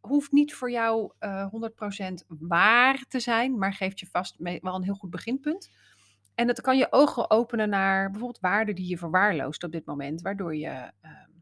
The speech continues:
ja, je niet zo voldaan voelt en niet zo jezelf voelt. Andere zijn bijvoorbeeld andere persoonlijkheidstests, zoals het Human Design, als de Enneagram, als het Myers-Briggs of de sixteen Personalities.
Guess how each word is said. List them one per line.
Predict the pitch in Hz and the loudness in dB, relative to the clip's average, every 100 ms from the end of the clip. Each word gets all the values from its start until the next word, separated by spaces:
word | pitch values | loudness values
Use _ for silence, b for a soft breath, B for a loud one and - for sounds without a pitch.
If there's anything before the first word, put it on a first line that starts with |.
| _ | _
ja, | 247 | -18
je | 170 170 | -12 -8
niet | 175 180 | -6 -6
zo | 165 | -8
voldaan | - 156 156 160 | -8 -8 -8 -8
voelt | - - | -12 -16
en | 180 | -8
niet | 180 | -8
zo | - | -6
jezelf | 160 160 196 226 | -6 -2 0 -2
voelt. | - 285 294 B B B B | 0 -2 -2 B B B B
Andere | 240 240 220 | 6 8 6
zijn | 214 208 | 6 4
bijvoorbeeld | 180 180 - | 2 2 6
andere | 262 269 | 6 6
persoonlijkheidstests, | - 254 247 233 - 220 214 - | 6 4 6 4 6 6 6 4
zoals | 165 | -6
het | 175 | -4
Human | - 220 | 0 2
Design, | 247 269 196 190 190 190 | 2 4 6 6 6 4
als | 208 | 0
de | - | 0
Enneagram, | 196 190 190 - 190 185 185 196 196 B B B | 2 2 0 0 4 6 4 2 -4 B B B
als | 190 190 | 0 0
het | 202 | 0
Myers-Briggs | 208 220 226 196 190 196 196 | -2 0 0 0 2 2 0
of | 185 | -8
de | 202 | -6
sixteen | - 220 233 | -6 -4 -4
Personalities. | 208 226 220 190 190 196 190 196 196 - | -2 -2 0 0 0 0 0 0 -2 -10